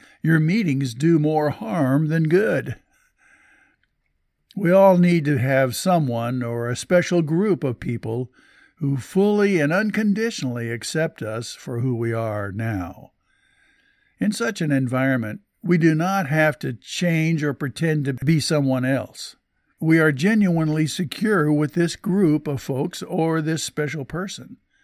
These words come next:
We all crave this experience from the depths of our souls.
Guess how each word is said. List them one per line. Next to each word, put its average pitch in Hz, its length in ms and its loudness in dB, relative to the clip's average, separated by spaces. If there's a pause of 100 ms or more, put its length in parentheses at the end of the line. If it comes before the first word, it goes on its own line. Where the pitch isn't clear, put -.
(720)
We 151 140 0
all 170 240 2
crave 190 480 2
this 135 240 -4
experience - 880 -12
from 165 240 -2
the 156 140 0
depths 160 480 -2
of 160 120 -2
our 165 200 0
souls. 175 800 -6